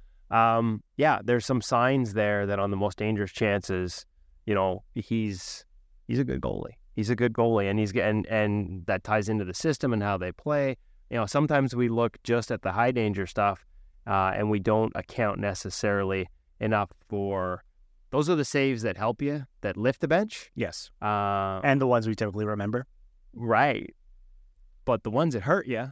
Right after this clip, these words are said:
Speaker 1: the low danger
Speaker 2: Yes.
Speaker 1: ones,
Speaker 2: Can be pretty
Speaker 1: uh,
Speaker 2: demoralizing.
Speaker 1: eightieth in the National Hockey League, below expected. So, again, where do you find that balance? Hey, he's really great on these tough ones,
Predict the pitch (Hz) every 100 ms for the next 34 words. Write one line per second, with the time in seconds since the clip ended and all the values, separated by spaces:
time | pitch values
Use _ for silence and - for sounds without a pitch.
0 | - 110 131 160 135 110 101 107 98 101
1 | 107 - _ _ _ - 127 - 127 113
2 | 104 98 92 85 - - 156 175 107 104
3 | 95 95 95 - 104 90 95 - 101 98
4 | 92 - 104 104 120 151 - - 95 -
5 | 98 110 - - - 135 120 120 - _
6 | _ 123 127 143 131 131 123 135 123 113
7 | 151 127 165 131 117 110 151 151 131 147
8 | 120 107 - 135 131 107 104